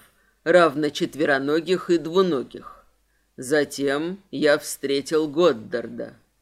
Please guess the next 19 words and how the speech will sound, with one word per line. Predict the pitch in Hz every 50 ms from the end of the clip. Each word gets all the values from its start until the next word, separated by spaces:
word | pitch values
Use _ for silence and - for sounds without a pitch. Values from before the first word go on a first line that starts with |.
| _ _ _ _ _ _ _ _
Он | - 143 165 175 185 190 185 175
был | 202 208 202
еще | 196 190 196 202 196 - 226 214 208
тем | 214 - 180 165 151 147 147 147 156 151
пройдохой, | - 165 160 160 165 160 139 123 127 120 123 - - - 117 104 113 - _ _ _ _ _
но | - 139 147 147 156
мы | 170 220 233 208
сумели | - 202 196 190 190 190 185 156 135 131
договориться. | 123 107 139 123 135 135 127 131 123 120 120 - - _ - - - - 117 117 - _ _ _ _ _ _ _ _ _ _ _
Он | 139 143 147 135
сказал, | - - - - 135 131 110 131 160 170 160 135 110 - _ _ _ _
что | - - - - 147 147
у | 147 143
него | 139 143 143 143 143 180 185 165 143 147 - -
есть | 135 139 147 160 165 156 - - - -
земля, | 139 117 131 175 190 185 165 131 120 110 - - _ _ _ _
которая | _ 135 143 - - 170 175 175 180 160
стоит | 165 - - 165 170 180 175 175 - 151
недорого, | 156 180 208 185 143 135 127 123 120 123 117 120 120 120 117